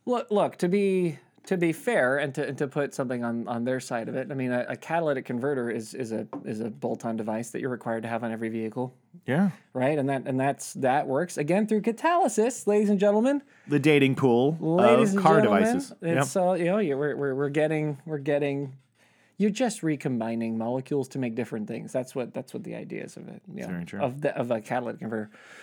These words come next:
Speaker 1: But, um, like, so you could have, you could have something that was simple, that was put together, that had some kind of filter or box that you,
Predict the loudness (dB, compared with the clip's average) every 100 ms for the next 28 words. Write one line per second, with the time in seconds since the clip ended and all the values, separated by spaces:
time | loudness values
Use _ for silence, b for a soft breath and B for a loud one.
0 | B -2 2 2 2 2 0 -2 2 2
1 | 4 2 2 4 4 4 0 -4 0 -2
2 | 0 -2 -2 0 0 0 -2 -2 0 0
3 | 0 -2 -4 -2 0 0 0 -2 -4 -6
4 | -4 -2 -2 -2 -2 -2 -4 -6 -6 -6
5 | -4 -4 -4 -6 -4 -6 -6 -6 -8 -2
6 | -2 -4